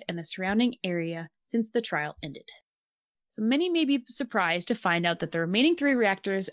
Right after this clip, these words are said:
at the power plant continued to operate for many years after the explosion, as the Soviet Union could not afford to shut the plant down. Reactor number two was the first to be permanently shut down shortly after October nineteen ninety-one,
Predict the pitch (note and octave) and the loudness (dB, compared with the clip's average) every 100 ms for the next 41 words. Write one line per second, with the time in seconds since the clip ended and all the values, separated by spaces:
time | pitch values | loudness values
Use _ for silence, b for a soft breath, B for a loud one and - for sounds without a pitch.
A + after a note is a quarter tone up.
0 | - A#3+ D4 C#4+ G#3 F3+ F3+ F#3 F3 - | 0 0 2 0 2 0 2 2 0 4
1 | G3+ - D4+ E4+ F#3+ - E3+ F3+ F#3 - | 4 6 4 4 2 2 0 0 -2 -4
2 | E3 F3 G3+ B3 C4 A#3 F3 F3 - - | -4 0 2 4 6 6 2 -2 -4 -4
3 | G#3 - B3+ B3+ - F3+ D#3+ D#3 D#3+ D#3 | 0 4 4 4 2 4 6 4 0 -4
4 | B B F3+ E3+ E3+ - A#3 D4 G#3+ G3+ | B B -2 2 2 4 6 6 4 4
5 | F#3+ F#3+ - - E4 D4 D4 - F3 F3 | 4 2 0 2 6 6 4 4 2 4
6 | - D3 - - - - G3+ F3 A2 - | 0 0 -4 -12 -16 -4 0 2 0 -6
7 | _ _ _ _ _ _ A#3 C4 D4 C4+ | _ _ _ _ _ _ 2 2 4 4
8 | A#3 A#3 - D4+ D#4+ D4+ C4 A#3 - A#3+ | 4 2 4 6 6 6 4 2 2 0
9 | - A3+ A3 G#3+ G3+ G3+ F#3+ - F3+ - | 2 -2 0 2 2 0 -2 0 -2 0
10 | E3 E3+ B3+ - G3 G3 F3 - F#3+ E3+ | 0 2 2 0 0 0 0 0 -2 -2
11 | - F#3+ F3 F3 F3 - F#3 F#3 - F3+ | -2 -2 2 2 2 2 2 2 2 2
12 | E3+ E3 E3 E3 G#3 | 2 2 4 6 6